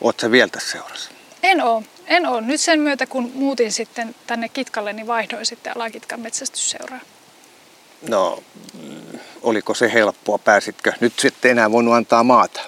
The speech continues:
Speaker 1: vai, o,
Speaker 2: Mä
Speaker 1: saitko
Speaker 2: ostin
Speaker 1: vuokra-
Speaker 2: talon ja maat ja liityin. <laughs>
Speaker 1: Nyt kaupunkilainen kysyy, että monta hehtaaria ostit?
Speaker 2: Ää, kymmenen hehtaaria tarvii olla metsästysseuraan jäsenyyteen.
Speaker 1: Eli
Speaker 2: Tai se riippuu aina seurasta tietenkin, mutta tässä seurassa oli kymmenen hehtaaria riitti jäsenyyteen.
Speaker 1: Joo,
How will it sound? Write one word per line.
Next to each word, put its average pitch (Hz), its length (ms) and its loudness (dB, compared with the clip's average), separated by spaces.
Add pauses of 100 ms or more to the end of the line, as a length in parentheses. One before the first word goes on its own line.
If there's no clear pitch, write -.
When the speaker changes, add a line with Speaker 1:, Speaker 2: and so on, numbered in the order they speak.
Speaker 1:
vai, 127 260 2 (100)
o, - 400 -14
Speaker 2:
Mä - 120 -16
Speaker 1:
saitko 320 220 6
Speaker 2:
ostin 302 320 4
Speaker 1:
vuokra- 262 160 -8
Speaker 2:
talon 302 320 4
ja 240 100 -2
maat 240 360 2
ja - 80 -8
liityin. 233 340 -10 (180)
<laughs> - 840 -6
Speaker 1:
Nyt 135 140 4 (180)
kaupunkilainen 113 680 4
kysyy, 113 320 2
että 110 160 2
monta 113 340 2
hehtaaria 92 680 -4
ostit? - 460 -8 (260)
Speaker 2:
Ää, 277 180 4
kymmenen 359 380 2
hehtaaria 240 340 0
tarvii 233 280 0
olla 233 160 -2
metsästysseuraan 240 1040 -6
jäsenyyteen. 226 520 -2
Speaker 1:
Eli 233 40 -18
Speaker 2:
Tai 277 160 6
se 311 80 4
riippuu 320 280 6
aina 294 120 2
seurasta 247 480 2
tietenkin, 226 380 -6
mutta 233 200 -12
tässä 285 340 2
seurassa 226 400 -4
oli 226 60 -8
kymmenen 226 320 -6
hehtaaria 240 380 -6
riitti 233 240 -8
jäsenyyteen. 226 540 -10 (320)
Speaker 1:
Joo, 110 300 6